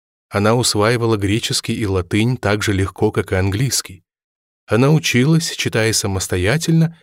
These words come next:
и прижав ухо к двери, за которой занимался Линкольн. Ее мощный ум удерживал информацию, как стальной капкан. Она вцеплялась в правила грамматики,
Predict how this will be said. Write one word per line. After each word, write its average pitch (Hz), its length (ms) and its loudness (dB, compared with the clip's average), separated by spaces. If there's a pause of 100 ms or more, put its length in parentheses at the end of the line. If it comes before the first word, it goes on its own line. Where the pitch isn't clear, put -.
(200)
и 131 100 2
прижав 127 560 0
ухо 147 300 0
к 107 80 -6
двери, 123 400 0
за 107 160 2
которой 120 340 -2
занимался 104 540 0
Линкольн. 92 640 -4 (520)
Ее 104 240 2
мощный 113 480 0
ум 127 380 2
удерживал 110 640 0
информацию, 104 680 0
как 101 180 -4
стальной 98 380 -2
капкан. 110 580 -2 (460)
Она 110 180 2
вцеплялась 110 680 0
в - 120 -8
правила 113 400 2
грамматики, 107 720 -2